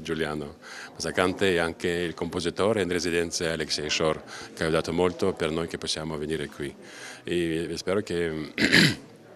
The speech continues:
possiamo fare bei concerti qui, anche fuori de-, de Chieti, in Italia. E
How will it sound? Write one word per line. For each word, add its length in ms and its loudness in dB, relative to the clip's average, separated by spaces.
possiamo 320 2
fare 320 4
bei 160 2
concerti 800 0
qui, 200 4
anche 240 -2
fuori 340 0
de-, 380 0
de 120 -4
Chieti, 300 -2
in 60 0
Italia. 480 2
E 400 -4